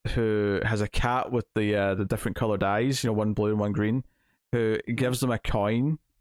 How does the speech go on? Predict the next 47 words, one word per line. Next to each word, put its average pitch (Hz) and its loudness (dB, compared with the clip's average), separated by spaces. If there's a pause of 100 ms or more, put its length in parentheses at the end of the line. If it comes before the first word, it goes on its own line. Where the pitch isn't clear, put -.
as 113 0
a 110 2
thank 113 -2
you 135 0
to, 117 -2
to - -2
Steph 113 0
for 117 -2
getting 101 -2
the 104 -2
cat 104 0
out 110 0
of 101 -2
a 107 0
tree. 117 -2 (560)
Uh, 107 0 (220)
but 120 0 (380)
they 127 2
basically 156 0
make 131 0
a 123 2
wish 117 0
with 107 0
a 101 0
coin 101 0
to, 107 0
like, 98 -2
swap - -2 (540)
bodies 104 2
or 98 2
be 110 -2
each 107 0
other 95 0 (240)
for 104 -2
the 98 0
next - -2
day, 90 2
because 90 -4
they're, 151 0
they're 180 0
both 214 0
feeling 151 0
a 120 2
little, 98 0 (500)
uh, 95 2 (240)
you 101 -2
know, 87 -2